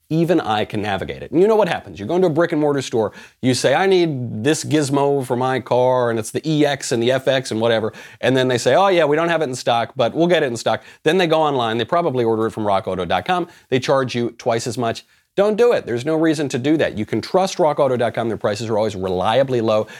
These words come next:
They're a family business. They've been serving online customers for twenty years, which by my calculations is basically the entire history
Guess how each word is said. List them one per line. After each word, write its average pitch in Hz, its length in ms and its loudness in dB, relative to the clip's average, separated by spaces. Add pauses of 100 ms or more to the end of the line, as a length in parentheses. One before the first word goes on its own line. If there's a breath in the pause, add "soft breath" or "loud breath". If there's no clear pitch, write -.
They're 98 160 0
a 92 80 -2
family 139 500 -2
business. 131 440 -2
They've 95 220 -2
been 92 180 -6 (120 soft breath)
serving 135 540 0
online 120 520 -2
customers 120 480 -4 (180 soft breath)
for 98 160 -6
twenty 127 320 -4
years, 110 380 -2
which - 360 -6
by 101 140 2
my 113 160 -2
calculations 107 580 -2
is 113 80 -8
basically 156 520 0
the 101 100 -2
entire 95 300 -4
history 98 420 -4